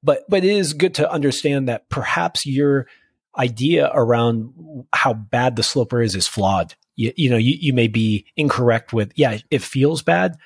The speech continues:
uh, but it may be better than you think. And, uh, my, okay, I came up with a pro tip while you were talking about slopers and, and, uh, and how they're big holds and everything. And, uh, I actually think that something that you should know about slopers is that they are ripe for,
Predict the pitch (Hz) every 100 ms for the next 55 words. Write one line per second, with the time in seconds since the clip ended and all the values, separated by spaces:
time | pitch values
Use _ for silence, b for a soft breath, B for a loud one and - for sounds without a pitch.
0 | b b - 107 107 110 127 117 104 110
1 | 92 110 120 107 110 107 101 127 113 -
2 | 104 95 B B B B B B B -
3 | 120 110 - _ 160 160 143 - - 139
4 | 139 - 151 139 110 - 165 - 131 110
5 | 127 131 156 151 117 123 117 120 113 127
6 | 113 117 110 _ - - 120 113 123 127
7 | 113 104 95 b b _ 135 110 107 104
8 | 110 101 120 110 113 107 98 123 117 98
9 | 113 120 107 127 123 127 135 131 104 90
10 | B B B _ - 127 123 104 - _
11 | - 175 - 156 - 139 135 117 - -
12 | - 143 143 123 120 - 123 - 110 120
13 | 131 110 110 110 - - 160 156 123 117
14 | 120 123 120 123 123 101 104 117 139 160
15 | - - 131 123 117 110